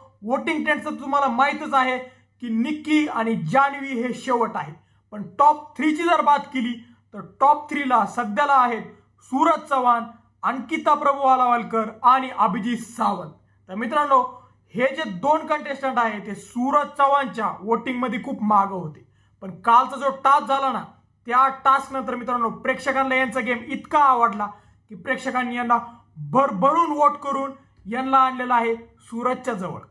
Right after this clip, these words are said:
हो मित्रांनो, तुम्हाला ऐकून शॉक वाटला असेल की सूरजच्या जवळ वोटिंगला कुणी कसं काय येऊ शकतं, पण हे दोन प्रेक्षक आलेले आहेत. एक नंबरला अजून पण सूरज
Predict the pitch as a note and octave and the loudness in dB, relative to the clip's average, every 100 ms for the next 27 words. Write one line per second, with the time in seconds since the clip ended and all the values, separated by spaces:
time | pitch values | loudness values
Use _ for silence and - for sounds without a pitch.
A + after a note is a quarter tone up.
0 | _ - A#3+ C#4 C#4 C#4 C4+ C#4 C#4 C#4 | _ -8 -4 0 0 0 -2 0 2 2
1 | - - _ A3 A#3+ C#4 B3 - C#4 D4 | -2 -16 _ -6 -6 -4 -8 0 4 4
2 | D4 C4+ C4 C4 B3+ C4 G#3+ A3+ - B3 | 4 0 2 2 2 -4 -6 -10 -10 -4
3 | C#4 C#4 B3 C4 C4+ C4+ - _ _ A#3 | -2 -2 0 2 2 -2 -12 _ _ 2
4 | E4+ F4 E4+ D4+ C4 B3+ - _ _ _ | 2 2 -2 0 0 0 -8 _ _ _
5 | C4 C4 C#4 C4+ C4 - C4 B3+ G#3+ A#3 | -8 -6 -6 -4 -4 -2 -2 -2 -4 -6
6 | - A3 G#3+ G#3 F3 G#3+ B3+ B3+ C4 - | -6 -8 -8 -8 -4 0 0 0 -2 -4
7 | - C4 - - G3+ C4+ D4 C4+ B3+ - | -6 -6 -6 0 2 2 0 0 0 -4
8 | - _ _ A3 A#3 A#3+ B3+ A#3+ A#3 A#3 | -14 _ _ -6 -4 -4 -4 -2 0 0
9 | F3+ A3+ F#3 F3+ D4+ C4 D4+ C4+ C4 - | 2 2 2 -2 -2 0 0 0 -4 -8
10 | B3 C#4 | -4 -2